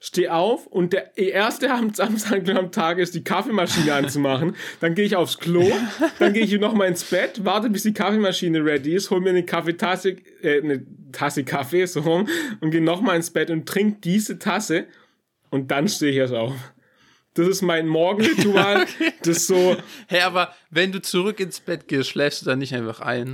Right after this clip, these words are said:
Speaker 1: Äh, nee, meistens stell ich mir auch, mein, lass ich mein, also Wecker lass ich auf Snooze. Damit,
Speaker 2: Ah,
Speaker 1: äh, genau.
Speaker 2: dass er noch mal, dass du
Speaker 1: Genau.
Speaker 2: noch mal aufgeweckt
Speaker 1: Wow,
Speaker 2: wirst.
Speaker 1: jetzt passieren hier ganz wilde Sachen.
Speaker 2: <laughs>
Speaker 1: Äh, es ist nämlich kurz vor dreizehn Uhr und dreizehn Uhr müssen wir aufhören eigentlich und Jakob,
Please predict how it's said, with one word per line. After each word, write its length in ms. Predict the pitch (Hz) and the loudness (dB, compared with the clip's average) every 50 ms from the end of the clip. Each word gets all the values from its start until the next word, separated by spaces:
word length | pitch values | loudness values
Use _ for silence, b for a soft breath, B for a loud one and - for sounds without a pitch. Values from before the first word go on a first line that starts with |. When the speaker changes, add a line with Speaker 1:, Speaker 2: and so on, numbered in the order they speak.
| 131 | -2
Speaker 1:
Äh, 180 | - 139 143 143 | 0 0 2 4
nee, 240 | 147 151 147 160 170 | 4 4 4 4 2
meistens 440 | 170 160 156 160 165 170 - 180 175 | 2 2 2 0 -2 -2 -2 -4 -4
stell 200 | - - 165 160 | -2 -2 0 0
ich 100 | 160 160 | 0 -2
mir 160 | 165 156 147 | 0 0 0
auch, 180 | 147 147 143 151 139 | 0 -2 -2 -6 -12
mein, 400 | 151 139 147 156 151 143 147 151 | -12 -12 -6 -4 -2 -2 0 0
lass 180 | 151 156 147 151 | 0 0 -2 -2
ich 60 | - | -2
mein, 300 | 156 151 147 143 143 - | -2 0 0 -2 -4 -4
also 280 | 156 143 131 131 123 | -4 -2 -2 -2 0
Wecker 340 | 135 151 175 175 - 170 160 | 0 -2 -2 0 -2 -2 0
lass 180 | 156 151 139 139 | 0 0 -2 0
ich 100 | 147 143 | 0 -2
auf 160 | 135 131 - | -2 -2 -4
Snooze. 460 | - 143 135 135 135 143 139 - - _ b b b b b b b b b b b - - _ _ _ _ _ _ _ _ | -6 -4 -2 -2 -2 -4 -6 -10 -16 _ b b b b b b b b b b b -20 -20 _ _ _ _ _ _ _ _
Damit, 520 | - 139 139 139 139 143 139 143 - - - | -2 0 2 2 2 0 0 -4 -6 0 2
Speaker 2:
Ah, 440 | 143 131 131 135 131 127 127 123 | 4 6 6 6 6 6 4 2
Speaker 1:
äh, 40 | 123 123 | 0 -2
genau. 260 | - 135 127 127 123 120 | -2 0 0 2 2 2
Speaker 2:
dass 160 | 156 147 - | 2 2 4
er 100 | 170 160 | 2 4
noch 180 | 156 165 160 - | 4 4 2 4
mal, 220 | - 147 139 135 | 2 2 2 2
dass 240 | 131 - 143 - - | 2 0 0 0 0
du 100 | 160 151 | 0 2
Speaker 1:
Genau. 120 | 147 151 151 - | 4 6 6 6
Speaker 2:
noch 40 | 160 | 4
mal 80 | 156 143 | 4 2
aufgeweckt 480 | 135 135 127 - - 139 120 120 160 | 2 2 0 0 -4 -2 0 0 2
Speaker 1:
Wow, 200 | 156 165 175 - 120 | 2 4 4 4 4
Speaker 2:
wirst. 120 | 123 196 | 4 2
Speaker 1:
jetzt 100 | 196 - | 0 0
passieren 320 | - 170 170 170 190 180 165 | -2 -2 0 2 2 4 4
hier 100 | 165 165 | 4 4
ganz 400 | - 175 165 175 185 175 285 190 | 2 0 0 2 2 2 2 4
wilde 260 | 165 170 170 170 190 | 4 4 4 2 2
Sachen. 460 | - - 180 160 - 170 277 254 165 - - - 277 | 0 0 0 0 2 4 2 2 2 -2 -4 -4 -4
Speaker 2:
<laughs> 160 | 254 - - | -4 -2 0
Speaker 1:
Äh, 480 | 156 151 156 156 156 156 156 151 - | 0 2 2 4 4 4 2 2 0
es 140 | - 151 127 170 | 0 -2 0 -2
ist 140 | 156 - | -2 0
nämlich 220 | 180 165 156 156 160 | 0 0 0 0 0
kurz 180 | 170 165 165 - | 0 -2 -2 -2
vor 80 | 165 | -8
dreizehn 440 | 151 151 160 151 151 156 - 165 156 165 | -4 0 0 0 0 -2 -2 -2 0 2
Uhr 100 | 170 185 | 2 2
und 140 | 180 165 | 2 0
dreizehn 300 | - 156 156 156 - 180 | 0 -2 -2 -2 0 0
Uhr 60 | 170 165 | 0 0
müssen 200 | 156 131 160 147 | 0 0 -2 -2
wir 80 | 131 | 0
aufhören 380 | 139 147 160 165 - 165 147 139 | 2 0 0 0 -2 -2 -2 0
eigentlich 420 | 135 135 139 139 143 165 - 170 | 0 0 0 0 -2 -4 -2 0
und 240 | 160 147 147 135 - | 0 0 0 -2 -2
Jakob, 460 | 151 143 139 139 135 - 156 139 - | -2 0 0 0 0 -2 -4 -4 -4